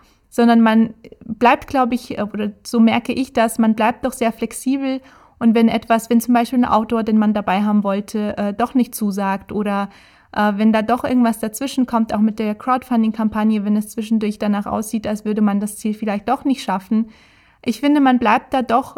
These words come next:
flexibler, weil man nicht das Gefühl hat, „Aber ich hab doch meine nächsten zehn Schritte, die so genau durchgeplant sind. Wenn ich das nicht so mache, wie ich's im Kopf hab, dann, dann ist es schlecht.“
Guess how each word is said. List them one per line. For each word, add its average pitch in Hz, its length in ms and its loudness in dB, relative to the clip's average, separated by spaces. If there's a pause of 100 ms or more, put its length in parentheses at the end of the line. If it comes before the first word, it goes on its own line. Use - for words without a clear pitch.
flexibler, 254 840 0
weil 226 140 2
man 226 360 2
nicht 254 300 0
das 247 120 -6
Gefühl 240 380 -4
hat, 240 140 -4
„Aber 233 160 -4
ich - 160 -8
hab - 140 -10
doch 254 120 -2
meine 233 240 4
nächsten 220 340 0
zehn 220 220 -2
Schritte, 254 320 -6
die 214 140 -4
so 233 120 -6
genau 220 260 0
durchgeplant 208 640 -4
sind. 220 200 2
Wenn 214 140 2
ich 214 140 -2
das 240 240 -2
nicht 254 180 0
so 240 100 -4
mache, 220 380 -2
wie 226 80 -6
ich's - 180 -8
im 214 160 0
Kopf - 300 -10
hab, 196 300 -4 (600)
dann, 233 440 6
dann 220 160 0
ist 233 180 -2
es 220 100 -6
schlecht.“ - 480 -4